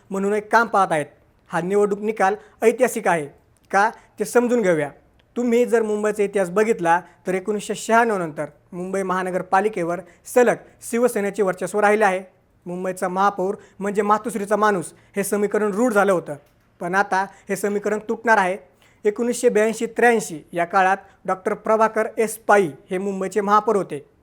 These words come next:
ते भाजपचे प्रतिनिधित्व करत होते. त्यानंतर मधल्या काळात युतीमध्ये हे पद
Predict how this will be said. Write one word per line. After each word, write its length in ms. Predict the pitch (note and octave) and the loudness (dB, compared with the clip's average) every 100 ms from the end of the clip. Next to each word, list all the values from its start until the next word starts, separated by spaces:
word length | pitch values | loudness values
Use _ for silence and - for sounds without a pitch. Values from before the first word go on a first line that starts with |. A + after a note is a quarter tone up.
| _ | _
ते 40 | E3 | -2
भाजपचे 520 | E3+ F#3 A3 G3+ F#3+ - _ | 0 2 0 -2 -8 -8 _
प्रतिनिधित्व 540 | - G#3 A3+ A3 F#3+ G#3+ | -4 -2 -2 -4 -4 -4
करत 280 | A3 G#3+ G3+ | 2 2 0
होते. 240 | F3+ F#3+ F#3+ _ _ _ - | -4 -6 -6 _ _ _ 2
त्यानंतर 480 | A3 A3 E3 F3 F#3+ - _ | 2 2 0 -4 -4 -8 _
मधल्या 320 | F#3+ G#3 G#3+ B3 | -2 0 2 2
काळात 260 | F3+ F#3 F3+ | 2 0 -2
युतीमध्ये 520 | G3 G#3 A#3+ F3 F3 | -8 -6 -4 -2 -4
हे 120 | F#3 F3+ | -4 -4
पद 280 | F#3+ G3+ | 0 0